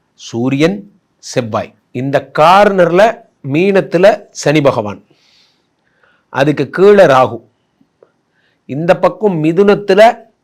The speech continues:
குரு, அதுக்கு கீழே சுக்கிரன் கடகத்துல, அதுக்கு கீழே சிம்மத்துல சூரியனும் புதனும், கன்னியில செவ்வாய்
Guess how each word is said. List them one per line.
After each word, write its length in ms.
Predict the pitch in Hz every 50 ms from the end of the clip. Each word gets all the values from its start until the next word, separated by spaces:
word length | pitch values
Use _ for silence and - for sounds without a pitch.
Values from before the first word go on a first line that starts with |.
| _ - 117 117
குரு, 460 | 131 160 156 139 120 - - - _ _ _ _ _ _ _ _ _ _ _ _ _ _ _ _
அதுக்கு 400 | - 147 139 139 127 - 117 -
கீழே 420 | - - 160 180 185 185 185 170 147
சுக்கிரன் 580 | - - - - _ - 165 170 180 196 208 202 - -
கடகத்துல, 580 | 135 139 135 131 139 131 139 143 175 196 - _ _ _ _ _ _ _ _ _ _ _ _ _ _ _
அதுக்கு 420 | _ - 131 135 147 143 - 135 131
கீழே 340 | - 175 190 202 196 180 - - -
சிம்மத்துல 600 | 165 180 185 185 156 151 185 180 185 185 185 - _ _ _ _ _ _ _ _
சூரியனும் 800 | - - - 170 175 185 185 175 160 170 165 165 185 202 - _ _ _ _ _ _ _ _ - 127
புதனும், 480 | 123 120 117 131 143 156 190 - - - _ _ _ _ _ _ _ _ _ _ _ _ _ _ _ _ _ _ _ - 147
கன்னியில 440 | 147 160 175 185 190 180 175 175
செவ்வாய் 680 | 170 175 - 147 131 123 123 135 165 180 190 - - _